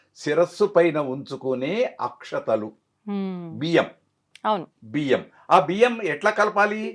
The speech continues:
Speaker 2: హ్మ్.
Speaker 1: ఆడపడుచులు అందరు, ముత్తైదులు అందరు కలిపి నెయ్యి, పసుపు, కుంకుమ, బియ్యం.
Speaker 2: ఆ.
Speaker 1: మూడు. మూడింట్లో నెయ్యి జ్ఞానం,
Speaker 2: ఓ.
Speaker 1: నెయ్యి జ్ఞానం, పసుపు కుంకుమ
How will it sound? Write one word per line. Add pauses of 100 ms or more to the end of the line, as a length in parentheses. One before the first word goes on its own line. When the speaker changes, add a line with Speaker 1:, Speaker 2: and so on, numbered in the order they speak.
(120)
Speaker 2:
హ్మ్.
Speaker 1:
ఆడపడుచులు
అందరు,
ముత్తైదులు
అందరు
కలిపి (240)
నెయ్యి, (280)
పసుపు, (560)
కుంకుమ, (100)
బియ్యం. (320)
Speaker 2:
ఆ.
Speaker 1:
మూడు.
మూడింట్లో
నెయ్యి
జ్ఞానం, (340)
Speaker 2:
ఓ. (220)
Speaker 1:
నెయ్యి (100)
జ్ఞానం, (440)
పసుపు
కుంకుమ